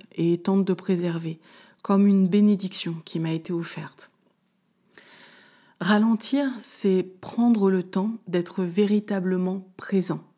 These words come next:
en usant avec gratitude de tous nos sens. Écouter avec, euh,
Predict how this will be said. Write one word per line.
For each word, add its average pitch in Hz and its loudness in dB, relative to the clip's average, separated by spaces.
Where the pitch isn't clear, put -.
en 190 4
usant 208 2
avec 180 -4
gratitude 190 -2
de 175 -4
tous 208 -2
nos 180 0
sens. - -10
Écouter 190 -2
avec, 170 -4
euh, - -8